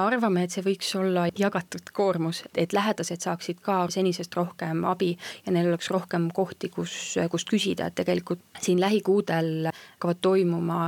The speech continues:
regulaarsed, äh, vestlusringid insuldipatsientidele, lähedastele, äh, ja samamoodi kogemusnõustamise grupid. Et, äh, et julgelt võib vaadata kliinikumi kodulehelt,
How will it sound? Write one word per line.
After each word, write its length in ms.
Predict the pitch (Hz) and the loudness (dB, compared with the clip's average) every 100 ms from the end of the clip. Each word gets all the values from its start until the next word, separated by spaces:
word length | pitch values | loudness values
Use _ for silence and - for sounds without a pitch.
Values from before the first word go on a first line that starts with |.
| 170 | -2
regulaarsed, 720 | 170 180 185 185 175 180 170 _ - | 0 0 2 0 -2 -4 -6 _ -4
äh, 320 | 170 170 170 170 | 0 2 2 2
vestlusringid 800 | 247 - 294 - 285 277 285 - - 233 | 0 0 -4 0 0 0 -2 -6 -8 0
insuldipatsientidele, 1200 | 202 208 202 202 196 190 - 185 180 180 185 180 185 | 2 2 0 0 -4 -4 -4 -4 -4 -2 0 2 0
lähedastele, 640 | 185 190 196 - 185 180 175 | -2 -2 -4 -4 0 0 -2
äh, 580 | - - - - - 175 | -6 -14 -14 -12 -2 2
ja 80 | 180 | 2
samamoodi 560 | 175 202 185 175 175 175 | 4 2 2 2 0 2
kogemusnõustamise 1120 | 196 185 165 - 170 170 - 165 160 175 165 165 170 165 | 2 2 0 2 0 0 -4 -4 -4 -2 -2 0 0 0
grupid. 400 | - 175 165 - - - - - - - | -2 0 -2 -6 -16 -20 -20 -20 -18 -4
Et, 380 | 175 170 _ - | -4 -4 _ -2
äh, 240 | 165 170 | 2 2
et 120 | 170 190 | 2 4
julgelt 340 | 180 180 175 | 2 2 -2
võib 140 | 170 185 | -2 2
vaadata 400 | 175 180 - 196 | 2 0 -2 0
kliinikumi 540 | 190 170 - 175 165 | 4 2 2 2 2
kodulehelt, 540 | 175 180 170 175 175 | 2 2 4 2 0